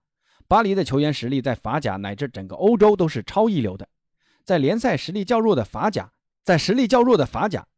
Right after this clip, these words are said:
这帮球员可以把个人能力的突发闪光转化为进球的几率相对就大一些，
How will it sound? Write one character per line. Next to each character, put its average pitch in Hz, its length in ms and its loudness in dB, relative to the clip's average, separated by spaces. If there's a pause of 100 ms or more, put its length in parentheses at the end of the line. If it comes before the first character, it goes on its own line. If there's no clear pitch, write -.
(160)
这 285 140 0
帮 208 160 0
球 151 180 2
员 127 240 0 (220)
可 160 120 0
以 196 120 2
把 107 180 -2
个 247 240 0
人 143 180 2
能 117 160 -2
力 214 120 -2
的 98 140 -6
突 220 260 -6
发 220 160 -2
闪 104 200 -8
光 156 300 0
转 92 180 -8
化 175 160 0
为 131 140 -2
进 226 180 -8
球 131 160 -6
的 147 80 -4
几 143 220 -6
率 226 160 -2 (220)
相 180 240 -4
对 190 120 4
就 110 140 -6
大 202 220 -2
一 101 60 -8
些， - 200 -14